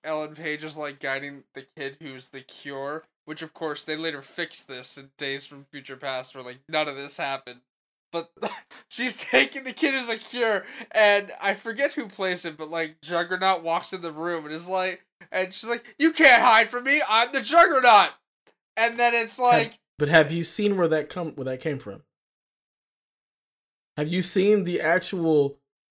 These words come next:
Speaker 2: animated clip of where they got that line from?
Speaker 1: No.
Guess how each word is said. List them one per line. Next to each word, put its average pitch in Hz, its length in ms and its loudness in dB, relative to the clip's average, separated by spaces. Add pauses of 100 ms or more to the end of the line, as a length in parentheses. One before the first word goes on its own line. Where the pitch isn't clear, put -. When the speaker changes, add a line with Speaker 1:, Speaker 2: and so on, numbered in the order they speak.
(100)
Speaker 2:
animated 185 640 2
clip 175 480 0
of 131 280 -4
where 156 180 6
they 156 200 4
got 143 340 -2
that 131 180 -2
line 131 380 -6
from? 247 400 -4
Speaker 1:
No. 131 320 -6